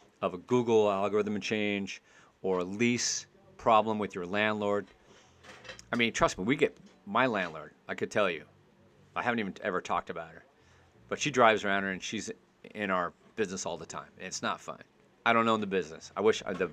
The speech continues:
I own the business. I don't own the building. And until I do, I need to S T F U.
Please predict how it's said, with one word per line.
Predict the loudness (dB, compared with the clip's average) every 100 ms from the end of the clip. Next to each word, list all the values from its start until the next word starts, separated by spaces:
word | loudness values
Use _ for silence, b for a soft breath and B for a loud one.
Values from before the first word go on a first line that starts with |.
| -2
I | -2
own | 0
the | 4
business. | 4 4 -2
I | -2
don't | -2
own | -2
the |
building. | 2 2 2 -2 _ b b b b -4
And | -4
until | 0 4
I | 4
do, | 4 2 0 -4 B B B B B
I | -2
need | -2 -2
to | -4
S | -4
T | -4 -2
F | -2
U. | -4